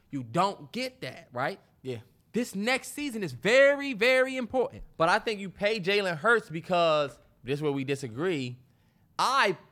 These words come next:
Speaker 2: firmly believe the Eagles do not go to the Super Bowl with a different quarterback than Jalen Hurts. And I don't think it's because of his play. I think it's because of, uh, a, a, a combination of his play and just his leadership.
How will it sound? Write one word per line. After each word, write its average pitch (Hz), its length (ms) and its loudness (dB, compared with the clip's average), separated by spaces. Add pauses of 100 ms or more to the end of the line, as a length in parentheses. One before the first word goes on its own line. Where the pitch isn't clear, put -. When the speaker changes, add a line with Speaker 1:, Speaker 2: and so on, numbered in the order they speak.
Speaker 2:
firmly 226 460 -2
believe 175 320 -4
the 147 160 -4
Eagles 160 200 -2
do 139 120 -8
not 143 240 -2
go 139 80 0
to 131 100 -10
the 131 60 -12
Super 131 180 -12
Bowl 120 240 -2
with 113 320 -10
a 123 100 -2
different 123 340 -8
quarterback 117 340 -6
than 113 100 -12
Jalen 107 260 -12
Hurts. - 340 -18 (760)
And 143 140 -2
I 143 80 2
don't 151 280 -2
think 196 160 -4
it's 185 120 -8
because 175 320 0
of 175 80 -4
his 190 160 -8
play. 135 580 -2 (340)
I 170 140 2
think 175 220 -4
it's 156 160 -6 (220)
because 151 340 -4
of, 143 400 0 (340)
uh, 151 60 2 (360)
a, 156 280 2
a, 143 300 4
a 143 40 -8
combination 214 840 -2
of 151 200 2 (200)
his 170 220 -6
play 226 460 2
and 202 180 -2
just 185 180 -2
his 175 180 -2
leadership. 170 680 -2